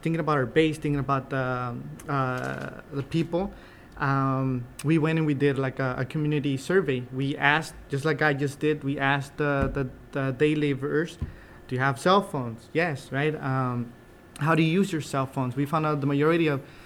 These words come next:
of, uh, workers that have cell phones, they use it to, uh, to send,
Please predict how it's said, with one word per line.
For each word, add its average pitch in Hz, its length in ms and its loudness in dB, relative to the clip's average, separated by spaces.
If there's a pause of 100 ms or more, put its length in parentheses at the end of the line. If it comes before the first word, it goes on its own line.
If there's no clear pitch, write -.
(240)
of, 139 340 2
uh, 131 360 2
workers 147 360 0
that 131 160 0
have 139 360 2 (280)
cell 156 240 0
phones, 147 240 -2
they 151 80 2
use 143 320 -2
it 143 180 -2
to, 135 420 -2
uh, 131 440 -2
to 139 120 -4
send, 143 420 -2